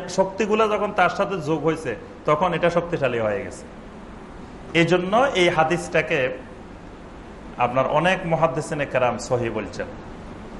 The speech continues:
তিরমিজির যিনি সং-, ব্যাখ্যাকারক,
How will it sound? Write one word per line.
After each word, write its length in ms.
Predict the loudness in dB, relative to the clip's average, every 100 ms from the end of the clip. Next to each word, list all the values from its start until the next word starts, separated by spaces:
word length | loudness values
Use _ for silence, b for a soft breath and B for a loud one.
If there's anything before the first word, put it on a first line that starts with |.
| -14 -14 -14 -14 -12 -12 -12 2
তিরমিজির 640 | 4 4 4 4 2 2 -2 -6 -4
যিনি 260 | 0 0 0
সং-, 320 | 0 2 2 -2 -6 2
ব্যাখ্যাকারক, 680 | 4 4 4 4 6 4